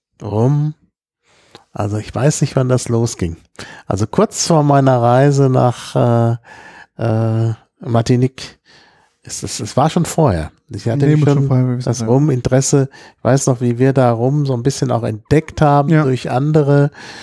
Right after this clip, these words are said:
Speaker 1: äh, die uns da Sachen empfohlen haben. Und ja, und mit größerer Zeit steigt eben auch die Begeisterung, weil es wirklich ein so vielfältiges Getränk ist.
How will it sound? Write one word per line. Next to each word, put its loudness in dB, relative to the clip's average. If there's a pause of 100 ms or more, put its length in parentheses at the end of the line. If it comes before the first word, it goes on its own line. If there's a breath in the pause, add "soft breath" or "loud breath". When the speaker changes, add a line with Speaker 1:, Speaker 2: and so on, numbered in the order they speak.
(280 loud breath)
Speaker 1:
äh, 2
die -6
uns -6
da 2
Sachen -2
empfohlen -2
haben. 2 (2000 loud breath)
Und -2
ja, 0
und -12 (300)
mit -6 (1040)
größerer 0
Zeit 0
steigt -2
eben 0
auch 0
die 0
Begeisterung, 0
weil 0
es -6
wirklich -2
ein -4
so -8
vielfältiges -8
Getränk -8
ist. -10